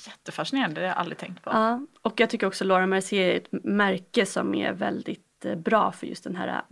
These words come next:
Speaker 2: no makeup, makeup-looken.
Speaker 1: Ja, och ett stort färg, alltså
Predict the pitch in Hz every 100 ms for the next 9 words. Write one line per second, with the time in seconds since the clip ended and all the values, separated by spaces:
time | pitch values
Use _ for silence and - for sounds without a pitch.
0 | 190 190 196 196 190 - - - - -
1 | _ _ - 196 - - 185 _ - _
2 | 196 202 - - 202 - _ - - 180
3 | 170 - 180 - - 190 - 185 - 160
4 | 123 - - 139 117 - 85 160